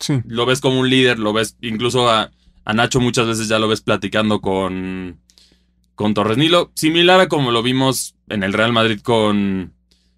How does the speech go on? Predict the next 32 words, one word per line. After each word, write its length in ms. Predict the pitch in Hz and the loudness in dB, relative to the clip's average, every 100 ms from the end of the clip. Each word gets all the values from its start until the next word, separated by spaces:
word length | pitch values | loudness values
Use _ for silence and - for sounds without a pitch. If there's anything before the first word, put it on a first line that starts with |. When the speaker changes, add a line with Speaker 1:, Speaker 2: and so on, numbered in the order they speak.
| _ | _
Speaker 2:
con 160 | 113 117 | -2 0
Marcelo. 420 | 110 120 113 90 - | 0 2 0 -2 -4
Speaker 1:
Claro. 240 | 151 120 | -2 0
Speaker 2:
Con 140 | 117 | 0
Marcelo 260 | 117 117 135 | 0 2 2
y 60 | 127 | 2
Toni 220 | 127 117 | 0 0
Kroos, 200 | 113 107 | 0 -2
que 60 | |
estaba 240 | 107 104 104 | -2 0 0
hablando 720 | 104 101 104 101 101 95 87 _ - | 2 0 2 0 0 -2 -4 _ -10
Ancelotti. 520 | 101 120 113 131 113 | -4 0 2 2 2
Speaker 1:
Ancelotti. 160 | 113 104 | 0 -4
Speaker 2:
Entonces, 480 | 110 120 120 117 - - | -6 -6 -4 -4 -6 -6
es 240 | 127 156 | -2 0
ese 160 | 170 160 | 0 0
estilo 340 | 147 147 143 | 0 2 2
de 60 | 127 | 2
juego, 320 | 139 143 143 - | 2 0 0 -2
es 200 | 131 123 | -2 0
alguien 240 | 127 127 | 0 0
que 100 | 117 | -2
te 80 | 104 | 0
ayuda 140 | 110 | 2
a 40 | 110 | 2
mover. 460 | 101 98 139 147 - _ 147 | 2 2 0 -2 -14 _ -2
Speaker 1:
Ujú. 340 | 127 127 165 - _ _ | 0 0 -4 -10 _ _
Speaker 2:
Y 140 | 143 | -2
aquí 200 | 156 147 | -2 0
también 320 | 190 190 180 170 | 0 0 0 -2
se 140 | 170 | 0
vio 420 | 156 156 160 147 | 0 2 0 -2